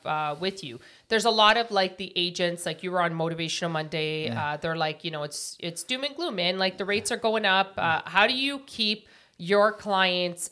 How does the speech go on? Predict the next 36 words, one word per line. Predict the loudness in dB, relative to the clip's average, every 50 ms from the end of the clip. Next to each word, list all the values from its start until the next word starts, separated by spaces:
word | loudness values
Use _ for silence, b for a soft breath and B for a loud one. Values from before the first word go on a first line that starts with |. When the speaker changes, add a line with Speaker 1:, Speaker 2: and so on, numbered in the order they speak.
| _ _ -10
Speaker 1:
calm? | -4 -2 0 0 0 -2 -8 -14 _ _ b b b b b b b
Like, | -4 0 4
how | 4 6
do | 6
you | 4 2
keep | -2 -2 -2
them | -2 -2
calm? | 0 2 4 4 4
Because | 2 -2 0 0 0 0 0
you | -2
know | 0 0 0 0
there's | 0 -2 -2 -2
gonna | -2 -2
be | -2 -2 -2
another | -2 0 0 0 0 0 0
rate | 0 0 0 2 2 0
announcement, | 0 0 0 -2 -2 -2 -6 -6 -6 -8 -8
which | -8 -8 -8 -6 -4 -2
we're | 0 0
gonna | 2 0 0
talk | 2 4 4 4 4 2
about | -2 0 0 0 0 -2
because | -6 -6 -2 2 2 4 4 2 -2
Speaker 2:
Mm-hmm. | -6 -10 -14 -6 -4
Speaker 1:
I | 0
wanna | 0 2 2 2
get | 0 -2 -2 -2
your | -4 -4
opinion | -4 -2 -4 -2 0 0 0
on | 0 -2 -2 -4
that. | -4 -4 -2 -2
Speaker 2:
Yeah. | -2 -4 -6 -8 -10 B B B B 4
Speaker 1:
Uh, | 6 6 8 8 6 6 4 2 0 2 6
but, | 6 8 8 8 4 2 -2 -4 0
uh, | 2 4 4 4 2
you, | 0 -4 -4 -4 -4 -6